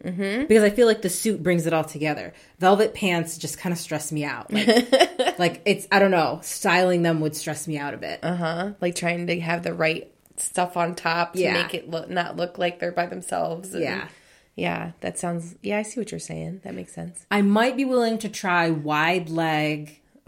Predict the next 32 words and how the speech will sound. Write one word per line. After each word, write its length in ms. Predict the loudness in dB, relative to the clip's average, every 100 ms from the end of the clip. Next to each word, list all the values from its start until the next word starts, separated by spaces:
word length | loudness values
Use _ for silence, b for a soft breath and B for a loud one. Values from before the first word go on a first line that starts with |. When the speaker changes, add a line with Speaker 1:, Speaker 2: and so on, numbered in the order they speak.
| -4
Speaker 2:
velvet 420 | 0 2 0 -6
pants. 540 | -10 -10 -10 -12 -12 -8
Speaker 1:
Anything 380 | -6 -6 -8 -8
wide 200 | -8 -8
leg's 220 | -10 -10
so 140 | -12 -12
cute. 320 | -10 -6 -4
Speaker 2:
Yeah. 240 | -2 -4 -8
Speaker 1:
Oh 40 |
my 80 | -10 -10 -12
God. 160 | -12 -6 -4
Speaker 2:
I, 200 | -2 0
that 260 | 2 4
one 160 | 2 0
wouldn't 200 | 0 -2
stress 300 | -4 -4 -4
me 100 | -4
out 180 | -4 -6
as 120 | -8
much, 260 | -12 -12 -12
but, 160 | -10
like, 260 | -8 -8 -12 b b b b
fitted 600 | -6 0 2 4 4 2
or 240 | 2 0 -2
tailored 680 | -4 -2 0 2 2 0 0
velvet 380 | 0 0 -2
pants 540 | -6 -6 -6 -8 -12 -12
just 340 | -6 -6 -6
seem 360 | -8 -4 -2 0
uncomfortable 680 | -2 -6 -6 -8 -8 -10 -10
to 160 | -10
me. 320 | -12 -10 -10